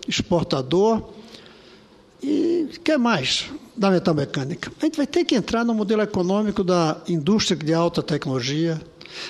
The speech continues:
do respeito ao meio ambiente como parte do modelo econômico, e um modelo econômico distributivo em, nele, não sem necessidade desse, do dinheiro passar pelo Estado para ser distribuído.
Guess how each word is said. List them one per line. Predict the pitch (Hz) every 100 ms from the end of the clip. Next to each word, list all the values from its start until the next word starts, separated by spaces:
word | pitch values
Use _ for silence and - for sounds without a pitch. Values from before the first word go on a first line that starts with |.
| -
do | -
respeito | 165 170 - - 220 208
ao | 170
meio | 180
ambiente | 160 160 185 -
como | 151
parte | - - 226 202
do | -
modelo | 165 143 156
econômico, | 143 156 139 165 175 175 - - - - -
e | 285
um | 311
modelo | 320 262 285
econômico | 240 269 269
distributivo | - 262 294 254 - 262 254 285
em, | 269 294
nele, | 240 226 269 220 127 131
não | 220 302 349
sem | - - 262
necessidade | 233 - - 226 233 247
desse, | 233 202 - -
do | 196
dinheiro | 170 180 208
passar | 208 175 - 185
pelo | 185 156
Estado | - 175 170
para | 180
ser | 160 175
distribuído. | - 165 139 131